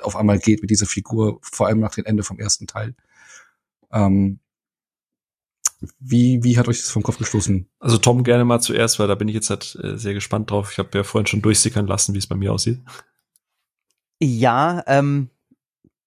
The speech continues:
Speaker 3: ja, also Teil zwei ebnet ja im Grunde den Weg zu Teil drei, ne, wo, wo Teil zwei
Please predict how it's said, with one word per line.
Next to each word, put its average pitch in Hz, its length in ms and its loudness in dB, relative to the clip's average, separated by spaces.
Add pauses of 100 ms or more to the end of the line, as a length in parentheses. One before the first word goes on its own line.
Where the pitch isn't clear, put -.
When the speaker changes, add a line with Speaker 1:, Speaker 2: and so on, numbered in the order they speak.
(240)
Speaker 3:
ja, 131 240 2
also 117 220 -4
Teil 139 320 2
zwei 123 460 0
ebnet 143 460 2
ja 120 140 4
im 117 120 0
Grunde 120 320 0
den 113 240 0
Weg 127 220 2
zu 120 140 -4
Teil 113 280 0
drei, 113 320 0
ne, 110 340 -2
wo, 117 340 -2
wo 110 120 -4
Teil 120 320 -2
zwei 131 480 2